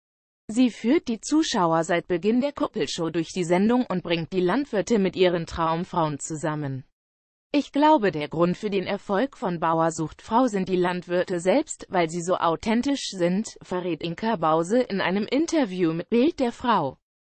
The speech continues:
Statistisch gesehen sollen siebzehn Hochzeiten, zehn Kinder und dreißig Paare so manchem Datingportal Konkurrenz machen können, meint die R-T-L-Moderatorin.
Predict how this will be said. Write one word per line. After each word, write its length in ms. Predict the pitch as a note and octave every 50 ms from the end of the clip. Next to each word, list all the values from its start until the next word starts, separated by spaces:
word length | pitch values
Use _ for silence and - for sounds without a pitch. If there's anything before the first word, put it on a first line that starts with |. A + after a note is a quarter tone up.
| _ _ _ _ _ _
Statistisch 800 | - - - A3+ A3 - - C4 D#4+ - - - C#4 - -
gesehen 460 | - A#3 F#3 F3 F3 F3+ A3+ C4 A#3+ G#3
sollen 320 | G3+ F#3 F3 F3 F3 E3
siebzehn 480 | F3 B3 - - - - C4 A3+ A3 B3
Hochzeiten, 640 | C#4 C4+ - - G#3+ F3 D#3 - D3+ D3 C#3 - -
zehn 400 | - - A#3 B3 C#4+ D#4+ D#4+ -
Kinder 440 | - A3 F3 E3+ - F3 G3 G3 -
und 200 | F#3 F3 D#3+ -
dreißig 460 | F3 F3+ A3 D4 - - A3 F#3 -
Paare 340 | - F#3+ D#3+ D#3+ D#3 F3 F#3
so 120 | E3+ F#3
manchem 480 | F3+ F3+ F3+ F#3 B3 C4+ - C4+ C4+ C4+
Datingportal 1000 | C#4 C#4 C4+ A#3+ - - G#3+ F3+ E3+ - G#3 F#3 F3 - F3+ F#3 F3 F3 A3+ - -
Konkurrenz 720 | - F#3+ G3+ F#3 F#3 - G3+ F3 F#3 E3+ G#3+ C4+ C#4+ - -
machen 320 | E3+ E3 D#3+ - F3 E3
können, 420 | - F#3 E3+ E3+ F3+ F#3 A#3 B3 -
meint 320 | - F3+ F3 E3 D#3+ D3+ -
die 120 | F#3 E3+
R-T-L-Moderatorin. 1500 | - F#3 F#3+ - A3 A3+ - A#3+ A3+ A3+ G3+ E3+ E3 E3 F#3+ G3 G3+ B3+ - - - C4+ B3+ A3+ F#3+ E3 D3+ C#3+ B2 -